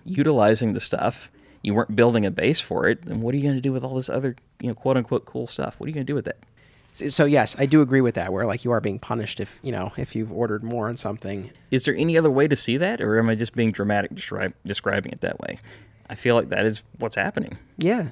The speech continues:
Speaker 2: No, I mean, it's like if you were a store that doesn't move a lot of copies and you order, like, ten of something, well, ordering a hundred and twenty-five percent of that to unlock the variant is not gonna be as much of a hurdle to clear.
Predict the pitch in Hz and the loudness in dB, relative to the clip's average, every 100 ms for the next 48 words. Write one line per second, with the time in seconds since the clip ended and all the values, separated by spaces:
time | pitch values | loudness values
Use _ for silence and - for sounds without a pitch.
0 | - 233 294 180 170 - 180 180 190 202 | -6 2 4 6 6 6 2 2 2 4
1 | 208 208 208 202 - _ 160 - 190 180 | 6 6 4 2 -2 _ -4 2 6 6
2 | 147 147 135 156 143 139 117 - 151 165 | 6 4 6 4 6 4 2 0 0 0
3 | 113 123 123 135 135 - 139 131 120 107 | -4 -4 -4 -2 -2 0 2 2 2 0
4 | 95 - - 180 185 110 - 95 - 98 | -2 -8 -4 0 0 0 -4 -4 -6 -8
5 | 104 135 135 185 196 190 175 165 143 170 | -2 2 4 4 6 6 6 4 2 4
6 | 160 147 165 156 - 147 160 143 - 165 | 2 2 2 2 2 2 2 -2 4 6
7 | 156 139 117 127 - - 160 147 139 135 | 6 4 2 0 -4 -8 0 4 4 4
8 | 135 127 131 170 160 123 123 135 135 131 | 2 0 2 4 6 4 0 -2 -2 -2
9 | 139 143 135 127 131 127 131 123 - 135 | -2 -2 0 0 0 -2 -2 -4 0 0
10 | 120 - 101 - 233 151 110 | 0 -4 -10 -2 2 4 2